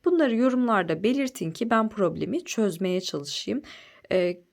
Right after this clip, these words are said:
kendim de videoyu açtığımda, baktığımda bir sorun göremediğimde sorun yok kabul ediyorum. Ama varsa bir sorun mutlaka belirtin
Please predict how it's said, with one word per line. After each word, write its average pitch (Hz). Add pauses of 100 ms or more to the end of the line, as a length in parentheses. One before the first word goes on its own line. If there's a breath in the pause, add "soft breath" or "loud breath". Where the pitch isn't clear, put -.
(180)
kendim 262
de 185
videoyu 196
açtığımda, 175
baktığımda 202
bir 247
sorun 165
göremediğimde 202 (340 loud breath)
sorun 277
yok 269
kabul 165
ediyorum. 160
Ama 214 (500 loud breath)
varsa 262
bir 185
sorun 226
mutlaka 214
belirtin 269